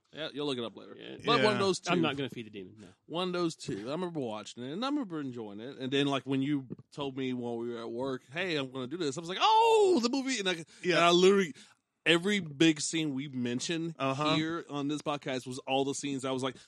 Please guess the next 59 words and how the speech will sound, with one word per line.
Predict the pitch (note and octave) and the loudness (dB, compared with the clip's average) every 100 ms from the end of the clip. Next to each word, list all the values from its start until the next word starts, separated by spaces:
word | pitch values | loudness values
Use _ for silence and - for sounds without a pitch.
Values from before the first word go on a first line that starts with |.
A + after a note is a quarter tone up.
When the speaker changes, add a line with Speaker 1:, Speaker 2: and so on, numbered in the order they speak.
| _ | _
Speaker 1:
the | C#3 | -6
scene | C#3 C3 | -2 -2
with | A#2+ | -2
Gilbert | B2+ B2+ D3+ | -2 -2 0
Speaker 3:
I | A#3+ B3 | 4 6
remember | D3 C#3+ C#3 | 6 6 6
Speaker 1:
Gottfried. | B2+ | 6
Speaker 3:
the, | B2+ | 4
yeah, | B2+ B2+ - | 4 6 6
you | - | 6
remember | A#2+ A#2+ A#2+ | 2 0 -2
Speaker 1:
<laughs> | |
And | A#2+ | -2
Speaker 3:
these | - D#3 E3 | -2 -2 -2
Speaker 1:
then | |
the | C3+ | -4
Speaker 3:
scenes. | |
Speaker 1:
cops | E3 - C#3+ | -6 -6 -4
Speaker 3:
Yeah. | C3 | -4
Speaker 1:
and | A#2 F3 F3 F3 | -4 -4 -4 -4
all | E3+ D#3+ | -8 -10
that. | C3+ C#3+ | -12 -14
He's | D#3 | -12
like, | D3 B2+ | -12 -8
"Yes." | C#3 C#3 C3+ A#2+ | -4 -2 -4 -6
I | C#3 | -8
was | C#3 | -6
like, | D3 | -2
"Ah, | G#3 G#3+ D#3+ - _ | 2 2 0 -10 _
yes, | C3 B2+ | -8 -6
we | B2+ | -6
will | C3+ | -6
enjoy | C3 C3 | -2 -2
it." | A#2 | -2
So | E3+ | -2
it | G#3 | -4
was | G3+ | -4
a | |
good | D3 C#3 D#3+ E3+ | -10 -8 -8 -8
movie. | D3 D#3 A#2+ G#2+ G#2+ _ _ - - - | -10 -12 -10 -14 -16 _ _ -20 -16 -6
And | |
I | C3+ C#3 | 0 4
Speaker 3:
Well, | A3 | 6
Speaker 1:
really | |
Speaker 3:
and | G3+ | 6
like | G#3 | 6
Speaker 1:
do | G3 | 4
Speaker 3:
I | |
said, | F3 E3 | 4 2
Speaker 1:
enjoy | C3+ | 2
it. | |
Speaker 3:
whenever | D3 D3 C#3+ - | 0 0 0 2
I'd | D#3 E3+ D3+ | 4 4 2
even | A#2+ G#2+ | 0 -6
forgotten | A2 G2 F#2 | -4 -4 -4
about | F#2+ F#2 - | -4 -6 -6
this | F#2 | -10
movie, | G2 F2 F#2 | -8 -8 -6
which | A#2 - | -8 -10